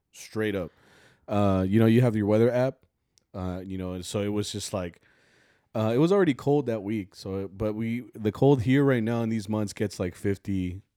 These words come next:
um, you know, maybe forties, but every day was, like,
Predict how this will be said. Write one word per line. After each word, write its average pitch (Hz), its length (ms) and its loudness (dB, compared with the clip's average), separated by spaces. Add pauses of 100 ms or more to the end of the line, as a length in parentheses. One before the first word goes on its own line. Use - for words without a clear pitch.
(200)
um, 80 540 -8
you 92 140 -6
know, 90 140 -4
maybe 92 240 -4
forties, 104 560 -4 (520)
but 101 420 0
every 123 260 0
day 120 360 0
was, 101 400 -6
like, 95 180 -8